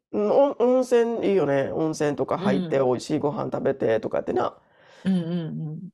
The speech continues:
Speaker 2: うん。
Speaker 1: なんかもう、ちょっとそういうところからスタートしてみはったらどうですかっていう時期ですね。で、そうして、
Speaker 2: うん。
Speaker 1: な、ちょっとずつちょっとずつこう地盤ができて広がっていくっていうね。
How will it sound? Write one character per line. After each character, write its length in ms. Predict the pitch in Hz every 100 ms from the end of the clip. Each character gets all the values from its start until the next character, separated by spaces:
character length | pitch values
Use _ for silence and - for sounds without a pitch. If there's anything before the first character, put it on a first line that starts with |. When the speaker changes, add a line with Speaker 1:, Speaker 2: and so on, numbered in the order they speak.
| -
Speaker 2:
う 100 | -
ん。 40 | 202
Speaker 1:
な 80 |
ん 20 | 196
か 100 | 170
も 300 | 175 165 165
う、 140 | - _ _ -
ち 80 | 330
ょ 20 |
っ 20 |
と 100 | 339
そ 160 | - 294
う 60 | 311
い 40 |
う 40 |
と 100 | 311
こ 80 | 294
ろ 100 | 294
か 100 | 285
ら 80 | 277
ス 60 | 277
タ 120 | 262
ー 20 |
ト 100 | 170
し 60 | 196
て 100 | 190
み 60 |
は 160 | 202 180
っ 40 |
た 100 | -
ら 80 | 147
ど 120 | 156
う 40 | 165
で 100 | 165
す 80 | -
か 160 | 170
っ 80 | 165
て 120 | 151
い 40 | 139
う 80 | 139
時 160 | 165
期 540 | - 131 131 127 - -
で 100 | -
す 100 | -
ね。 120 | 285 - - 349
で、 100 | 339
そ 140 | 359
う 40 |
し 80 | -
て、 100 | 381
Speaker 2:
う 80 | 320
ん。 80 | 247 165 - _
Speaker 1:
な、 100 | 320 - _
ち 80 | -
ょ 40 | 208
っ 20 |
と 120 | 202
ず 100 | 220
つ 100 | 170
ち 60 | 165
ょ 40 |
っ 20 |
と 120 | 151 156
ず 120 | 180
つ 140 | -
こ 320 | - 139 131 -
う 60 |
地 120 | 151
盤 120 | 147 143
が 100 | 147
で 100 | 151
き 80 |
て 120 | - 147
広 200 | 175 165
が 60 |
っ 60 | 160
て 120 | 165
い 60 | 160
く 120 | 180
っ 40 |
て 180 | - 135
い 60 | 127
う 40 |
ね。 180 | 262 -